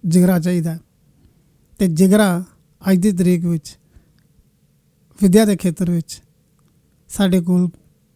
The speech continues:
ਕਿਸੇ ਕੋਲ ਵੀ ਨਹੀਂ। ਅਸੀਂ ਫੈਸਲਾ ਲੈਣ ਵਿੱਚ ਬੜੀ ਦੇਰ ਕਰ ਦਿੰਦੇ ਹਾਂ।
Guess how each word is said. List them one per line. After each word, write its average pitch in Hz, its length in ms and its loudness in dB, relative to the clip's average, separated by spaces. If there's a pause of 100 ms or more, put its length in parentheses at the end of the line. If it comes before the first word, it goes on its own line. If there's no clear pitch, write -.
(240)
ਕਿਸੇ 208 220 0
ਕੋਲ 175 200 0
ਵੀ 170 120 -2
ਨਹੀਂ। 170 200 -2 (880)
ਅਸੀਂ 180 420 0 (840)
ਫੈਸਲਾ 190 480 0
ਲੈਣ 175 260 2
ਵਿੱਚ 175 300 -4 (200)
ਬੜੀ 214 160 4
ਦੇਰ 185 220 2
ਕਰ 170 200 -6
ਦਿੰਦੇ 175 300 -4
ਹਾਂ। 175 80 -8